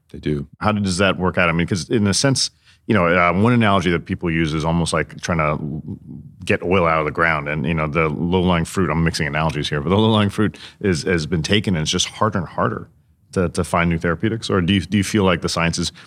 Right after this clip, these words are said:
Speaker 2: moving fast enough that that's not an issue?
Speaker 1: You know, I think,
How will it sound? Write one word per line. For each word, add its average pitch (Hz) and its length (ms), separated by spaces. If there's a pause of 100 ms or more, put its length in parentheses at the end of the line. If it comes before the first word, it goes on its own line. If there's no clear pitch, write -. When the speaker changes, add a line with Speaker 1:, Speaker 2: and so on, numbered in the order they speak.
Speaker 2:
moving 87 200
fast 80 320
enough 78 160
that 78 140
that's 78 180
not 78 160
an 69 80
issue? 76 260 (400)
Speaker 1:
You 139 80
know, 135 80
I 135 100
think, - 200